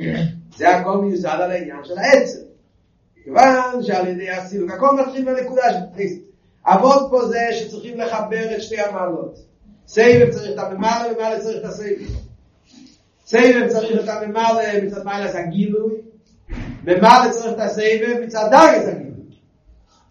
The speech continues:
הבלי גבול, האיסא. אז כל אחד יש, יש לו עניין צד השני. השאלה היא איך הם מתחברים, הרי הם חופרים. תסתכל ב-, ב-, בגויים, לא יכול להיות. אל פנימי, עוד אופן,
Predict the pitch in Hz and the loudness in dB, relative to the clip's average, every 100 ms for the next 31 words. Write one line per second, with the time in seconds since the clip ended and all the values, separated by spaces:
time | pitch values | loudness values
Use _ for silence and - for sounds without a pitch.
0 | _ _ _ - - 160 165 320 - - | _ _ _ -20 -6 -2 4 4 4 -2
1 | 165 240 262 - - _ _ _ _ _ | -2 -2 -2 -6 -16 _ _ _ _ _
2 | _ _ _ 214 247 220 226 247 214 233 | _ _ _ 0 4 6 6 4 0 -4
3 | 226 220 208 214 208 196 220 202 - 220 | -4 -6 -6 -6 -6 -4 -4 -4 -2 0
4 | 202 202 208 214 190 151 202 170 - _ | 0 -4 -8 -10 -12 -12 -10 -12 -14 _
5 | _ 160 165 180 190 220 226 - - 190 | _ -2 0 0 2 4 2 -2 -8 -10
6 | 202 190 175 175 262 247 170 165 156 - | -10 -10 -12 -6 -4 -2 -4 -6 -8 -8
7 | - - - _ _ _ _ _ _ _ | -10 -18 -20 _ _ _ _ _ _ _
8 | _ - - - 202 208 180 - 160 - | _ -20 -14 -4 0 0 -2 -4 -6 -8
9 | 143 135 190 269 208 - - - _ 170 | -10 -2 4 6 4 -2 -10 -20 _ 2
10 | 202 190 196 202 269 - - 220 208 208 | 4 4 0 2 2 2 4 2 2 0
11 | 262 285 208 202 226 269 - 170 | -2 -2 -2 0 0 -2 -6 -8